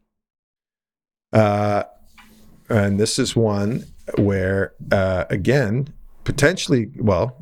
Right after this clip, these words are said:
potentially circumstances out of buyer control. And, uh, again, deal was done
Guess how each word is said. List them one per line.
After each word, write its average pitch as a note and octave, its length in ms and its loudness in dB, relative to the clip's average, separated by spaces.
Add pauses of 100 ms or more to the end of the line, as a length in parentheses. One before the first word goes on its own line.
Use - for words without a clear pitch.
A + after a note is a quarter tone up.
potentially - 460 0
circumstances G2+ 760 0
out G2+ 160 2
of F#2 280 -6 (120)
buyer F#2+ 600 0 (300)
control. G2+ 580 0 (1300)
And, F#2+ 460 0 (340)
uh, F2+ 380 0
again, G#2+ 440 0
deal G2 220 2
was A2+ 180 0
done G#2 380 0